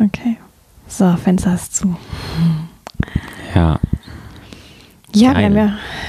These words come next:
Speaker 1: über den, äh, Sonntag auch noch gar nicht gesprochen.
Speaker 2: Ja, die letzte Aufnahme war Samstagabend.
Speaker 1: Genau. Und ja, wenn ich jetzt noch mal so zurückdenke an den Sonntag, dann erinnere ich mich an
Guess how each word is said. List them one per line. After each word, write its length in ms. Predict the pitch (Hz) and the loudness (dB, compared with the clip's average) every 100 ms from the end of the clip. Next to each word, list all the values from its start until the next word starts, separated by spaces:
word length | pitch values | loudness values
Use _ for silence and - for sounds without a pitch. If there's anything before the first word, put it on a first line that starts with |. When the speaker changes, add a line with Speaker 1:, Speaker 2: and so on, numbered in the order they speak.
| - | 0
Speaker 1:
über 180 | 214 208 | 2 4
den, 260 | 202 196 196 | 4 4 4
äh, 200 | 202 190 | 0 0
Sonntag 500 | 190 208 - 262 - - - - | 0 0 0 -4 -6 -14 -14 -10
auch 120 | 214 190 | -6 -4
noch 180 | 190 | -4
gar 160 | - 208 | 0 0
nicht 160 | - - | 0 -8
gesprochen. 680 | - - 202 175 254 320 - - - - - - - - | -10 -4 -2 0 0 -2 -4 -12 -12 -14 -16 -18 -18 -2
Speaker 2:
Ja, 240 | 95 90 101 | 2 4 4
die 60 | |
letzte 280 | 82 - - | 2 0 0
Aufnahme 320 | 82 87 87 | 2 2 2
war 100 | 87 | 2
Samstagabend. 880 | 85 85 87 - - - 107 90 92 | 2 0 0 -2 0 2 2 2 0
Speaker 1:
Genau. 580 | 220 208 185 170 196 247 - | 2 4 2 0 -4 -4 -8
Und 480 | 175 175 _ - - - _ - | -14 -18 _ -16 -16 -20 _ 0
ja, 440 | 196 233 233 180 - | 2 4 4 2 2
wenn 100 | 190 | 2
ich 100 | 180 | 2
jetzt 140 | 196 | 2
noch 100 | 196 | 2
mal 100 | 190 180 | 2 2
so 120 | 180 | 0
zurückdenke 760 | - 190 196 - 214 220 233 | -2 -2 -2 0 2 2 2
an 120 | 220 | 2
den 160 | 202 190 | 4 4
Sonntag, 680 | 202 185 208 233 247 269 - - - - | 4 2 2 0 0 -2 -8 -20 -12 -2
dann 120 | 185 | 0
erinnere 160 | 185 190 | 2 0
ich 120 | - | 0
mich 180 | 208 - | 0 0
an 460 | 185 185 185 190 | 2 2 2 0